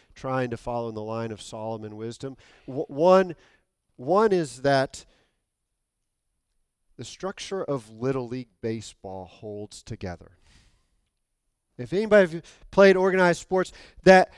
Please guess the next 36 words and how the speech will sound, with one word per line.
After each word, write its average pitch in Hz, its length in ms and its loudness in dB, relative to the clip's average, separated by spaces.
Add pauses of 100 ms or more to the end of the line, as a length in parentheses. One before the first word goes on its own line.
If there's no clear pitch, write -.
(160)
that 160 160 2
you 196 220 -4
could 254 160 4
have 196 260 10
so 247 320 4
many 247 240 0
different 254 560 2
people 220 440 4
in 214 260 10
there 214 260 6
arguing 240 760 4
f-, - 100 -20
about 208 380 4
what 247 200 6
to 233 120 -4
do, 220 260 -4
and 190 260 2
yet 214 300 6
Little 240 280 4
League 240 260 -4
continues 240 640 -6
to 220 100 -10
be 208 120 -8
this 202 200 -4
amazing 196 380 -2
organization 175 600 -4
in 160 200 -10
a 147 40 -10
similar 180 460 -10
way, 139 320 -2
maybe 180 240 -10
even 160 260 -10
more 147 360 -8
miraculous 131 640 -8
than 117 140 -16
that, 113 380 -6